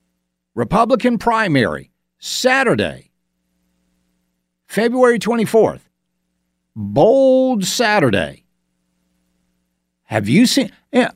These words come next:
Well, let me just ask you something. Have you seen any signs? Have you seen any billboards? Have you seen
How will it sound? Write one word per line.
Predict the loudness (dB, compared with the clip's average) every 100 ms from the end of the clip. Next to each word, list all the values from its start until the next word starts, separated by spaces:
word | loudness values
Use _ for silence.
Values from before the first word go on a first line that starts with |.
| _ _ _ _ _ _ _ _ _ _ _ _ _
Well, | -2 0
let |
me | 2
just | 2 2
ask | 0 0
you | 0
something. | 0 0
Have | -2 0
you | 0
seen | 2 0 0
any | 0 2
signs? | 2 2 0 0 -2 -6 -14 _ _ _ _ _ _ _
Have | 0 2
you |
seen | 2 0 -2
any | -2 0 0
billboards? | 2 2 2 -2 -2 -6 -12 _ _ _ _ _ _
Have | -2 0
you | 2
seen | 2 0